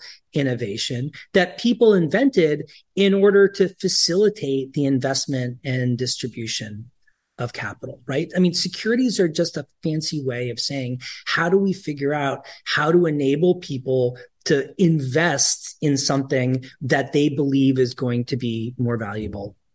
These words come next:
in the future? In other words, w-, h-, how can they use their money in, in productive ways? How, how can they, how can they facilitate an investment? And I think the, the, the problem is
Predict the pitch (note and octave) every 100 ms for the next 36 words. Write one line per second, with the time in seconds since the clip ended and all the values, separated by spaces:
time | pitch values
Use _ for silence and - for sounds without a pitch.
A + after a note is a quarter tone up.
0 | _ - B2+ A2+ B2 G#2+ G2 F#2+ A#2 A#2+
1 | - - - F3+ - - - A#3 A#3+ B3
2 | A3 F3+ E3 G#3 F#3 G3 E3+ C#3 D3 A3
3 | B3+ - - _ - D#3+ D#3 D3+ C#3+ D3
4 | D3+ _ - D3 C#3+ C3+ C3+ - C3+ B2
5 | - B2+ A#2+ A#2 B2+ B2 G#2 - D3+ D3+
6 | - F#3 G#3+ G3+ F3+ E3+ - - D3+ F3
7 | E3 D#3 D#3 - - - D#3+ F3+ D#3 D#3
8 | C3 A#2+ B2 _ - D#3 D3 A#3 D4+ -
9 | D3+ D#3 - - G#3 A3 - _ _ _
10 | _ _ - A#3 B3 G3+ D#3+ F#3 F#3 F#3+
11 | F#3 - C#4+ G#4 B3+ C3+ A2+ C3